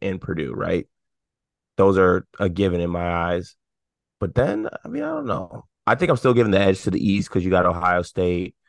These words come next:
I think Rutgers will get a good amount of wins. Maryland, Indiana, eh. Uh, but I, I think in the West, you know, teams like Minnesota,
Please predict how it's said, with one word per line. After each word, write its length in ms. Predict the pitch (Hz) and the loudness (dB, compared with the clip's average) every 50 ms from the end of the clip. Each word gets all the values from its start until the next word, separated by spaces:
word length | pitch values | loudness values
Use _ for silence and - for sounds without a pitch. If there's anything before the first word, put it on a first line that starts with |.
| _ _ _ _ - | _ _ _ _ -6
I 60 | 92 | -4
think 180 | 98 95 95 | -4 -4 -2
Rutgers 280 | 87 90 90 - 95 85 | -2 -2 -2 -2 -4 -6
will 60 | 90 | -4
get 100 | 90 87 | -4 -6
a 40 | 87 | -4
good 140 | 92 92 87 | -4 -6 -4
amount 200 | 87 90 90 87 | -4 -2 -2 -2
of 60 | 87 | -4
wins. 380 | 87 90 87 90 90 90 87 90 | -4 -4 -4 -6 -6 -8 -8 -6
Maryland, 520 | 90 90 90 87 90 90 87 90 92 - | -4 -2 -2 -2 -2 -2 -4 -6 -8 -10
Indiana, 840 | - 104 95 90 92 90 90 90 90 90 90 90 90 90 95 101 - - | -10 -8 -6 -4 -4 -2 -2 -2 -2 -2 -2 -2 -2 -4 -6 -10 -12 -10
eh. 320 | 95 95 92 92 92 90 92 - _ _ _ _ _ _ _ _ _ _ _ _ | -8 -6 -4 -4 -4 -6 -8 -12 _ _ _ _ _ _ _ _ _ _ _ _
Uh, 240 | - 87 87 85 82 | -4 -2 -2 -2 -4
but 340 | 82 - 104 98 92 - - _ | -2 0 0 0 0 0 -4 _
I, 120 | - 73 - | -8 -8 -4
I 140 | - 98 104 | -4 -4 -2
think 220 | - - 113 101 - | -2 -2 -2 -2 -4
in 120 | 78 98 | -4 -4
the 100 | 92 90 | -2 -2
West, 520 | 87 90 90 87 87 - - - - - _ _ _ _ _ _ _ _ _ _ | 0 2 2 0 0 -4 -8 -14 -20 -20 _ _ _ _ _ _ _ _ _ _
you 120 | - 98 | -8 -6
know, 160 | 90 85 87 87 | -4 -4 -6 -4
teams 320 | - - 107 98 95 87 | -4 -4 -2 -2 -2 0
like 160 | 90 90 85 | -2 -2 -2
Minnesota, 760 | 92 92 92 90 85 - - 90 87 87 87 87 87 87 85 | -2 -4 -4 -4 -4 -4 -4 -4 -2 -2 0 0 -2 -2 -4